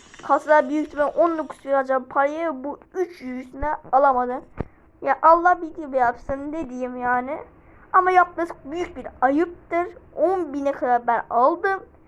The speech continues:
Yaptığınız ayıptır yani. Bir de Real Karkıra'dan ayıp ama yaptıkları. Çok ayıp bir şey. Bu, e, otuz dakika boyunca ben burada o kasayı kırmak istiyorum. Üç kişi geliyor,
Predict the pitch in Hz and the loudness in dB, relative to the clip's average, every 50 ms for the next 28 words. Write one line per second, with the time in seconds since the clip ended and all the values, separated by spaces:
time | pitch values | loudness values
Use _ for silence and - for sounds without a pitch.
0 | _ _ _ _ - - 302 339 - - 339 370 370 - - - 262 311 330 339 | _ _ _ _ 0 2 2 2 2 -2 -8 -8 -8 -8 -2 0 2 2 2 0
1 | 349 - 262 254 254 247 240 233 247 262 240 285 302 294 254 233 240 254 262 269 | -2 -4 -4 -4 -2 -2 -4 -4 -4 -2 4 4 4 4 4 0 2 4 6 6
2 | 277 262 - 302 254 - - - 240 240 269 285 - - - 311 330 339 349 - | 4 2 -2 -6 -6 -6 -6 -10 -8 -8 -8 -8 -4 0 2 2 2 2 0 0
3 | 240 240 233 220 220 - - - - _ - 214 226 240 262 262 - - 370 320 | 0 0 -2 -4 -8 -10 -12 -20 -20 _ -8 -4 -2 -2 -2 -4 -6 -10 -8 -2
4 | - 320 262 262 - - - - - - 247 262 302 349 - - - - _ _ | 0 0 0 -2 -4 -18 -20 -20 -16 -10 -8 -8 -8 -8 -12 -18 -20 -20 _ _
5 | _ - - - 254 254 233 233 226 226 226 247 285 370 359 - - - - - | _ -20 -16 -12 -12 -12 -12 -14 -18 -20 -12 -4 -2 -2 0 4 4 6 6 6
6 | 233 240 247 233 226 - - - 285 285 285 - 440 494 - - 381 330 320 - | 4 4 4 2 0 -2 0 0 0 0 0 -4 -8 -8 -4 2 2 2 2 0
7 | - 302 285 294 294 285 294 302 311 302 302 277 - 285 285 269 - - 285 - | -6 -6 -4 -4 -4 -4 -2 0 2 2 2 2 0 -2 -2 -2 0 0 0 -2
8 | - 269 262 - 285 294 294 - 359 370 381 381 - - _ - 381 381 392 403 | -2 -8 -10 -8 -8 -8 -6 -6 -6 -6 -6 -8 -10 -12 _ -6 -6 -6 -6 -8
9 | - - - - _ _ - 622 605 622 - - 339 339 339 - 339 330 339 359 | -12 -18 -20 -20 _ _ -14 -14 -12 -12 -12 -14 -12 -10 -10 -8 -6 -6 -6 -4